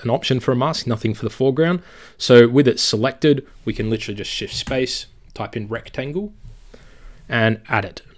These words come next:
And it's gonna add it to the mask. And now you can see it has created this rectangle, and with it selected, the rectangle selected, we can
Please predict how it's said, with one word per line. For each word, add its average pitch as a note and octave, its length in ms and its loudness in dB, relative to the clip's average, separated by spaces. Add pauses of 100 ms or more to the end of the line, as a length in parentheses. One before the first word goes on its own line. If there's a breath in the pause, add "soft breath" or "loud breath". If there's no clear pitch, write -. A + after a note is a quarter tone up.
And B2 80 -4
it's B2 80 0
gonna - 140 4
add A#2+ 180 6
it A#2 200 0
to A#2+ 120 2
the G#2+ 140 2
mask. G2 400 -4
And A2 80 0
now A#2 80 4
you A2+ 80 4
can A#2+ 100 -2
see G#2+ 380 2 (320 soft breath)
it A2+ 200 -2
has G#2+ 320 2
created B2 320 4
this G#2+ 180 -2
rectangle, G#2+ 540 -2
and G#2 180 -2
with G#2+ 140 2
it - 100 -6
selected, D3+ 680 -2
the G#2+ 80 -4
rectangle G#2+ 420 0
selected, A#2+ 420 -4
we A#2 140 0
can A2 340 -4